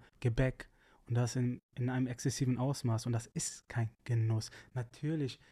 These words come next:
ist Essen auch Genuss. Natürlich habe ich diese Momente auch. Aber in diesem Fall ist es die pure Selbstbestrafung, in einem Wahn sein, es gar nicht genießen, sich wie in Trance fühlen, als würde man von einem Puppenspieler gelenkt werden. Man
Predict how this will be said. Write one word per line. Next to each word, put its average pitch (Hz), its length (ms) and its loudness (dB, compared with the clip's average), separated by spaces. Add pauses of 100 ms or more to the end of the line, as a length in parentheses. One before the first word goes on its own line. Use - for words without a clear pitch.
(180)
ist 117 180 -4
Essen 120 400 0
auch 120 260 -2
Genuss. 131 520 2 (280)
Natürlich 131 400 2
habe 135 120 0
ich 120 40 -4
diese 123 200 0
Momente 123 500 2
auch. 127 300 -2 (440)
Aber 120 200 0
in 127 160 0
diesem 151 280 0
Fall 127 220 -6
ist 127 80 -6
es 123 120 -6
die - 80 -20
pure 135 420 -2
Selbstbestrafung, 123 840 -4 (200)
in 131 160 0
einem 123 240 2
Wahn 123 260 0
sein, 123 220 -4
es 120 140 -8
gar 131 180 0
nicht 131 180 -2
genießen, 127 560 -2 (600)
sich 143 340 -4
wie 165 80 6
in 151 80 4 (200)
Trance 160 420 2
fühlen, 151 400 4 (480)
als 120 200 -2
würde 147 160 4
man 143 160 4
von 139 140 2
einem 127 100 2
Puppenspieler 139 600 0
gelenkt 135 360 0
werden. 131 280 4
Man 131 240 2